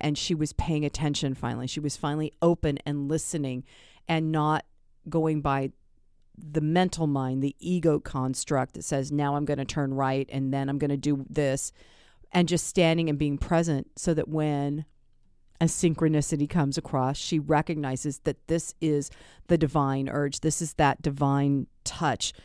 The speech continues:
that's saying, 'And now this is the next step you need to take.'" I'm hoping this makes sense to everybody out there. Following your intuition, opening to it, and forgiveness, the practice of forgiveness and the practice of receptivity opens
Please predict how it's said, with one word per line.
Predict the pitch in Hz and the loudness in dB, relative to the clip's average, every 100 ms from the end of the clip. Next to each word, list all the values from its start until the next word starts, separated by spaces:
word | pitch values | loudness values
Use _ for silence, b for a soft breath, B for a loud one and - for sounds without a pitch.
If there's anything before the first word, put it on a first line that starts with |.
| b b 160 | b b 0
that's | 156 - - | 0 2 0
saying, | 180 151 139 139 - | 2 2 0 -2 0
'And | 151 151 | 2 2
now | 147 139 | 2 0
this | 143 160 | 0 -2
is | 156 - | -4 -4
the | 139 | -4
next | 131 - - - _ _ | -4 -8 -14 -18 _ _
step | - - 127 120 | -8 -4 -4 -4
you | 123 | -8
need | 123 | -8
to | - | -12
take.'" | - 117 - - _ _ _ _ _ _ - | -10 -10 -10 -18 _ _ _ _ _ _ -4
I'm | 170 226 | 0 4
hoping | 302 339 247 | 4 6 4
this | 170 - | 2 2
makes | 165 143 - | 0 0 -2
sense | 147 123 - | -2 -4 -4
to | 147 | -4
everybody | 127 127 120 123 117 | -4 -4 -4 -4 -4
out | 117 | -4
there. | - 107 - b b b b | -6 -8 -10 b b b b
Following | - - 214 208 196 175 | 0 6 8 8 4 2
your | 156 | 0
intuition, | 143 - 135 127 139 - | -2 -2 -4 -2 -4 0
opening | - 202 196 156 | 2 4 4 2
to | 147 139 | 0 -2
it, | |
and | 160 156 | -2 -2
forgiveness, | 185 156 208 214 226 247 247 - - - _ _ _ - | -4 2 2 4 2 2 0 -4 -6 -16 _ _ _ -8
the | |
practice | - 185 170 202 185 | -2 0 0 -2 -6
of | - | -4
forgiveness | 208 180 185 180 170 180 - - b b b b | -2 2 2 2 0 -2 -10 -18 b b b b
and | 175 165 | -2 0
the | |
practice | 170 160 160 170 | 0 0 0 -4
of | 156 147 | -4 -2
receptivity | 156 - 160 - - 226 165 147 - - | -2 2 0 2 2 4 4 0 -2 2
opens | 185 208 220 190 | 2 4 2 0